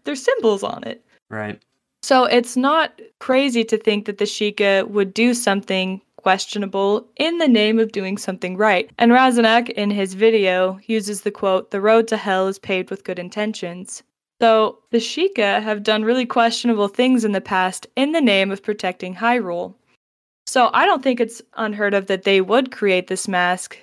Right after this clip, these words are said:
Speaker 1: thinking that they could use it for good, or thinking that they could trap an incredibly powerful spirit that would have done harm to Hyrule if they hadn't trapped it. Which leads into the theory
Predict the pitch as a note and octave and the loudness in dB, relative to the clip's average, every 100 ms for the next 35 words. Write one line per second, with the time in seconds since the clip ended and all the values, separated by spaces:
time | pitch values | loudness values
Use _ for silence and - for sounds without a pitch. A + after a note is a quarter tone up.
0 | _ - G#3+ A3+ G#3+ G3 F#3 F#3 F#3 G#3 | _ -2 0 0 -2 -2 -2 -2 -2 -6
1 | F#3 F#3 F#3 - F#3+ A#3 A3 E3+ - _ | -4 -6 -6 -8 -2 2 4 2 -4 _
2 | - C4 C#4 F#3+ F#3+ F#3+ - _ _ _ | 0 4 6 8 6 4 -6 _ _ _
3 | - G#3+ G#3 G#3+ G3 G3 G3 F#3+ - A#3 | -2 -2 0 -2 0 -2 -2 -4 0 2
4 | G3+ - G3+ G3 G#3+ G3+ G3 G3 G3 G3+ | 2 0 -8 -4 -2 -2 0 -2 0 0
5 | F#3+ F#3+ - G3+ - - C#4+ D4+ G3+ G3 | 2 2 -2 -10 -8 -4 2 4 4 2
6 | G3 F#3+ F#3+ F#3+ F#3 G#3 A3+ - G#3+ G#3 | 0 0 -2 -6 -2 2 0 0 -4 -4
7 | - - - D4+ F4 B3 G3 F#3+ G3 - | -6 -8 0 2 4 2 0 0 -2 -8
8 | - - A3 - G#3+ G3 F#3 F3+ - A3 | -18 -6 -4 0 0 2 0 0 -2 2
9 | G#3 G#3 - - - _ _ _ _ - | 2 0 -6 -6 -8 _ _ _ _ -4
10 | A3 A3 G#3 B3 C#4 C4+ - A#3 A#3+ C4 | -4 -2 -2 0 0 -2 -2 -2 0 0
11 | C4 A3 F#3 F3+ F3+ | -2 0 0 0 -2